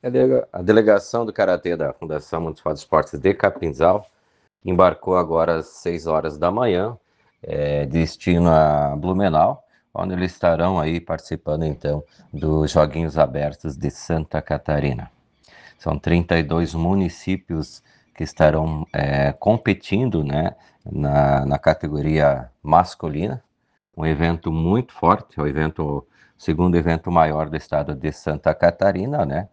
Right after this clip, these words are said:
após os Jogos Abertos. E a delegação, ela é composta por três atletas.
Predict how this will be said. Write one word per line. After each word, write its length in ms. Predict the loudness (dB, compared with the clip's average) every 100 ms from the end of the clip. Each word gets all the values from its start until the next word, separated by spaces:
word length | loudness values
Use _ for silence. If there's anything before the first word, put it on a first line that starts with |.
| -10
após 480 | -8 0 0 0
os 100 | -2
Jogos 380 | 2 2 2 0
Abertos. 560 | 0 2 0 -2 -20 _ _ _ _ _ _ 6 8
E 600 | 8 4 4 4 2 2
a 40 | 2
delegação, 640 | 4 4 4 2 -2 -4
ela 380 | -2 0 0 -2 -8
é 60 |
composta 400 | -8 4 4 6
por 140 | 2 2
três 300 | 2 2 2
atletas. 540 | 0 -2 -4 -8 -20